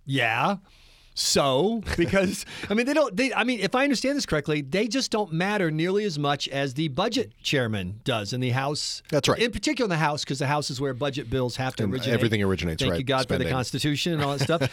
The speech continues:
Speaker 2: <laughs>
Speaker 1: So I'm not crazy about that. In other words, when Cl-, when Clinton was at sixty percent approval, his budget was just as meaningless as Trump's.
Speaker 2: Yes, but again, it, it is a signal, uh, a, a way to signal,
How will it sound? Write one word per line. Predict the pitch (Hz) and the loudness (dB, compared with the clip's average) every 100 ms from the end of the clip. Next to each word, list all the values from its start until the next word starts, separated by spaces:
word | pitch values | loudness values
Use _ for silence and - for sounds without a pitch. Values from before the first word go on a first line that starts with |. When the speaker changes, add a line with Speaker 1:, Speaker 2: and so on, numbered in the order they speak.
| - | -4
Speaker 2:
<laughs> | - | -2
Speaker 1:
So | 214 | 0
I'm | 269 | 2
not | 320 294 | 2 2
crazy | - 294 294 202 | 2 4 4 2
about | 135 135 | 2 0
that. | |
In | 175 | 2
other | 240 | 2
words, | 277 214 185 | 2 -2 -2
when | 175 202 | -2 -2
Cl-, | 202 226 190 - 170 - - - | -4 -8 -8 -12 -12 -14 -20 -4
when | 180 | -2
Clinton | 180 - 320 277 247 | 0 0 0 0 -2
was | 214 175 | -2 0
at | 190 175 - | 0 -2 -4
sixty | - - 285 285 - 247 | -4 0 0 -2 -6 -4
percent | 220 - 233 214 | -4 -2 -2 -2
approval, | 208 208 208 147 131 123 - - - _ | -2 -2 0 0 0 -2 -8 -20 -20 _
his | - 175 | -6 -4
budget | 147 190 180 196 | 2 2 2 0
was | 156 | 0
just | 123 175 - | 0 -2 -2
as | 147 | -2
meaningless | 156 151 143 127 120 - - - | -2 0 0 0 0 -2 -6 -4
as | 117 110 | -2 -2
Trump's. | - 113 - - | -4 -8 -8 -4
Speaker 2:
Yes, | 190 208 127 - - | 2 4 4 0 2
but | 156 147 - | 4 4 2
again, | 147 202 117 | 2 4 4
it, | 104 117 | 2 2
it | 139 127 | 2 4
is | 160 156 131 | 4 4 2
a | 131 113 113 110 110 | 2 4 4 2 0
signal, | - 185 139 98 80 - | 2 2 2 0 -2 -2
uh, | 104 95 92 104 117 107 | 2 2 0 -2 0 -2
a, | 123 | 0
a | |
way | 107 120 | 2 2
to | 110 107 | 2 0
signal, | 101 - 101 101 95 | 0 0 2 0 0